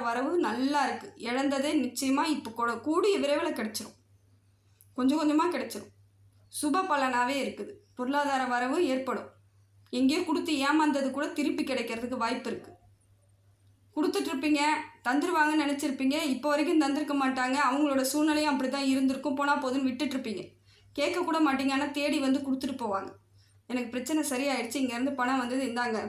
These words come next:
உங்க காசு, இத்தனை நாளா எனக்கு கொடுத்ததுக்கு நன்றின்னு" சொல்லிட்டு போவாங்க.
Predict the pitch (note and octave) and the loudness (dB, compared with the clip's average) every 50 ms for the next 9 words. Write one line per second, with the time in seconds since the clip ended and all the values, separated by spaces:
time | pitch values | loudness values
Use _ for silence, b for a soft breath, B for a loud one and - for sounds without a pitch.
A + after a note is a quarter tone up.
0 | G#3+ - - A#3 A#3+ B3 B3 A3+ A#3+ A#3+ B3+ - - C4 B3 A3 A3 - B3+ B3 | -8 -10 -8 -8 -4 -4 -4 -2 0 0 0 0 -2 -4 -4 -6 -6 -4 -4 -2
1 | B3 A#3+ B3+ C4+ C#4+ C4+ A#3+ A3 A3+ A#3 A#3+ A3+ - B3 B3+ - A3+ A3 A3 B3+ | 0 0 0 0 0 -2 -2 -4 -6 -8 -8 -6 -4 -4 -4 -4 -4 -2 0 0
2 | C4+ C#4 D4+ D4+ D#4 D4+ C4+ B3+ B3+ B3+ C#4 C4+ - B3 A#3+ A#3 A3+ G3+ F3+ | 0 2 2 2 2 2 2 0 -2 -2 -4 -4 -4 -4 -2 0 -2 -2 -4